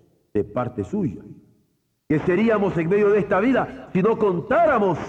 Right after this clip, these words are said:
con el valor de su esperanza? Por ello, planteamos que la intención con que se hace cada negocio, sea en sus acuerdos, o sea en los precios que se establecen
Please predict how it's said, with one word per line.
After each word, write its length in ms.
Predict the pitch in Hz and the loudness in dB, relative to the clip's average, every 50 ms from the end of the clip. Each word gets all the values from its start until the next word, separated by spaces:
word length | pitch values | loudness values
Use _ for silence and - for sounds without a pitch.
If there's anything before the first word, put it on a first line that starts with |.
| - - - - - _ _ _ _ _ _ _ _ _ _ _ _ | -14 -18 -20 -20 -20 _ _ _ _ _ _ _ _ _ _ _ _
con 180 | - 202 202 185 | 0 0 2 2
el 180 | 196 190 185 | 2 2 2
valor 560 | 143 135 185 180 180 185 277 381 - - - 214 | 0 2 2 2 4 4 4 4 4 2 2 2
de 140 | 233 214 | 2 0
su 120 | - - 185 | 2 2 0
esperanza? 1000 | 170 175 - 185 170 165 160 139 117 101 - - 113 85 - - - - - - _ _ _ _ _ _ _ _ _ _ _ _ _ _ _ _ _ _ _ _ _ _ _ _ _ | 0 0 0 0 0 2 0 0 -2 -4 -4 -4 -4 -4 -4 -8 -16 -20 -20 -20 _ _ _ _ _ _ _ _ _ _ _ _ _ _ _ _ _ _ _ _ _ _ _ _ _
Por 180 | - 113 113 202 | -2 0 2 2
ello, 400 | 233 240 247 - 240 214 160 - - - - - - - _ _ _ _ _ _ _ | 2 2 2 2 2 2 0 -2 -6 -12 -16 -18 -20 -20 _ _ _ _ _ _ _
planteamos 760 | - 156 156 160 147 - 151 151 170 196 220 202 214 202 - | -2 0 0 0 -2 0 0 2 2 2 2 2 2 0 2
que 120 | - 196 | 0 0
la 120 | 180 175 170 | 2 2 2
intención 840 | 165 165 143 - 165 160 151 139 - 156 196 214 226 233 220 - | 0 0 0 -2 -2 0 0 -2 -2 0 2 2 2 2 0 -2
con 240 | - - 185 175 143 | -2 -2 -2 -2 0
que 120 | 160 165 | -2 -2
se 160 | 147 - 185 226 | -2 0 2 2
hace 340 | 247 226 - 202 185 147 | 2 2 0 -2 -2 -2
cada 380 | - - 196 233 277 262 254 247 | -2 -2 0 2 2 2 2 2
negocio, 600 | 233 233 196 196 247 285 - - 208 208 156 - - - - - - _ _ _ _ _ _ _ _ _ _ _ _ _ _ _ _ _ _ _ _ _ _ _ _ _ _ _ _ _ _ _ _ _ _ _ _ _ | 2 2 2 2 2 2 0 0 -2 -4 -4 -6 -10 -18 -20 -20 -20 _ _ _ _ _ _ _ _ _ _ _ _ _ _ _ _ _ _ _ _ _ _ _ _ _ _ _ _ _ _ _ _ _ _ _ _ _
sea 240 | 160 190 220 226 226 | -2 0 2 2 2
en 120 | 226 214 | 0 0
sus 160 | - 196 165 | -2 0 0
acuerdos, 680 | 185 175 - 165 190 233 262 254 247 233 202 139 104 - - - - - _ _ _ _ _ _ _ _ _ _ _ _ _ _ _ _ _ _ _ _ _ | 0 -2 0 0 2 2 2 2 2 0 -2 -4 -6 -10 -16 -20 -20 -20 _ _ _ _ _ _ _ _ _ _ _ _ _ _ _ _ _ _ _ _ _
o 100 | _ 147 | _ -6
sea 220 | - - 226 240 240 | -2 0 2 2 2
en 100 | 233 220 | 2 2
los 140 | 202 160 | 2 0
precios 500 | - - - 220 262 269 262 - 240 202 | -2 -2 0 2 2 2 2 2 0 0
que 120 | - 220 185 | 0 -2 0
se 100 | - 208 | 0 0
establecen 760 | 185 - - 175 170 180 220 262 233 - 220 226 185 135 - | 0 2 0 0 2 2 2 0 0 0 -2 -2 -2 -4 -10